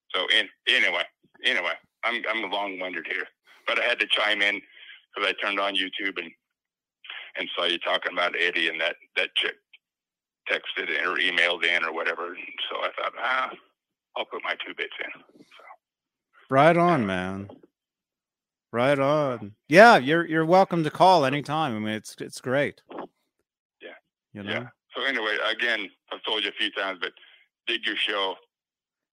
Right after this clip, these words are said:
Speaker 1: I, I know you do it just because you want to. It's not like, it's not like you're getting rich off of it, but it's a good hang.
Speaker 2: Well,
Speaker 1: I've said it
Speaker 2: tell,
Speaker 1: before,
Speaker 2: tell the
Speaker 1: so,
Speaker 2: guys
Speaker 1: you know.
Speaker 2: that, 'cause they, they don't think that's true. They, they believe the opposite.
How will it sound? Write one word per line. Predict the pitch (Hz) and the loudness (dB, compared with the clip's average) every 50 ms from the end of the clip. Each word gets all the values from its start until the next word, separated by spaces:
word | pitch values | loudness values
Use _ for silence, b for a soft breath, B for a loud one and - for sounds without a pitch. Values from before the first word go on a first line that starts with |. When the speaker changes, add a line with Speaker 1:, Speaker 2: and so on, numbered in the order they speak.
| _ _ - | _ _ -6
Speaker 1:
I, | - 107 101 - | -4 -4 -2 -2
I | - 101 | -4 -4
know | 101 98 | -2 -2
you | 101 98 95 95 | -2 -2 -2 -2
do | 92 98 101 | -4 -4 -4
it | 95 - - | -6 -6 -8
just | 101 95 - - | -10 -10 -10 -10
because | 90 90 - 104 90 90 | -12 -10 -10 -10 -10 -10
you | 92 87 | -10 -8
want | 87 90 90 90 - - | -6 -6 -6 -6 -8 -10
to. | - 85 90 | -12 -12 -12
It's | 92 - - - - - - | -14 -16 -16 -16 -10 -8 -6
not | - - - | -6 -6 -6
like, | - - - - _ _ _ _ - | -8 -10 -10 -14 _ _ _ _ -10
it's | 110 110 - - | -8 -6 -6 -6
not | - - - | -4 -4 -6
like | - - - | -6 -6 -4
you're | 135 104 - - | -6 -4 -4 -4
getting | 117 - 95 113 | -6 -4 -4 -4
rich | 113 110 110 - - | -4 -4 -4 -4 -4
off | 104 101 98 - 98 | -6 -6 -6 -6 -8
of | 92 92 | -6 -6
it, | 95 92 - | -6 -6 -8
but | 95 90 - _ _ _ _ _ _ - | -12 -14 -14 _ _ _ _ _ _ -12
it's | - - - | -8 -6 -6
a | 113 | -4
good | 107 120 123 117 | -4 -4 -4 -2
hang. | 113 117 117 120 120 123 123 | -2 -2 -2 0 -2 0 4
Speaker 2:
Well, | 139 165 160 | 6 8 8
Speaker 1:
I've | 156 - | 6 4
said | - 113 - | -2 -8 -4
it | - | 4
Speaker 2:
tell, | - 160 196 202 220 | 8 10 12 12 12
Speaker 1:
before, | 190 170 - | 8 6 6
Speaker 2:
tell | 170 185 214 220 | 8 10 10 10
the | 196 | 8
Speaker 1:
so, | 175 147 | 8 8
Speaker 2:
guys | 165 170 185 180 170 127 | 8 10 10 8 6 4
Speaker 1:
you | 117 | 4
know. | 117 | 2
Speaker 2:
that, | 117 107 101 104 - - | 2 2 2 -2 -4 -4
'cause | 135 120 | -2 0
they, | 107 139 156 170 | 2 2 2 2
they | 135 127 139 151 165 135 - - | 4 4 4 4 2 0 0 2
don't | 160 143 127 120 | 2 2 2 0
think | - 151 120 | -2 -6 -4
that's | 110 123 110 - - | -4 -6 -6 -8 -10
true. | - 139 120 104 | -8 -6 -6 -6
They, | 87 95 104 117 | -6 -8 -8 -10
they | - 120 117 | -10 -10 -12
believe | 117 110 120 123 120 107 92 | -10 -8 -8 -8 -8 -8 -6
the | 107 110 | -4 -2
opposite. | 117 123 123 - 110 90 101 95 87 - | -2 -2 -2 -4 -6 -10 -10 -12 -12 -16